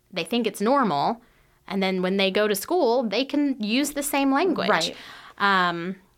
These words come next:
Speaker 1: yeah, that, I think that would be my biggest piece of advice. Just, like, sh-, do it yourself and try a couple of breaths. And if they, you know, don't latch on to one, try a different one. Try to sneak it in there, you know.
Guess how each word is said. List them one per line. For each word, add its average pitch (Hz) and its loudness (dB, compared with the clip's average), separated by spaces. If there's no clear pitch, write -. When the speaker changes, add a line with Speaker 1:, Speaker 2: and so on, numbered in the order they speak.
Speaker 1:
yeah, 196 2
that, 98 -2
I 196 -4
think 185 -6
that 143 -2
would 156 -10
be - -14
my 135 -4
biggest 214 0
piece 185 -4
of 165 -6
advice. - -6
Just, - -6
like, 156 2
sh-, - -2
do 202 0
it 208 -2
yourself 226 0
and 185 2
try 202 4
a 202 2
couple 202 0
of 185 -2
breaths. 202 0
And 160 -6
if 160 -10
they, 165 -6
you 190 -4
know, 170 -2
don't 190 0
latch 190 2
on 196 2
to 220 -4
one, 277 2
try 330 0
a 359 2
different 415 0
one. - -6
Try 208 -2
to 214 -4
sneak 277 -4
it 294 0
in 294 2
there, 95 -4
you 185 -8
know. 160 0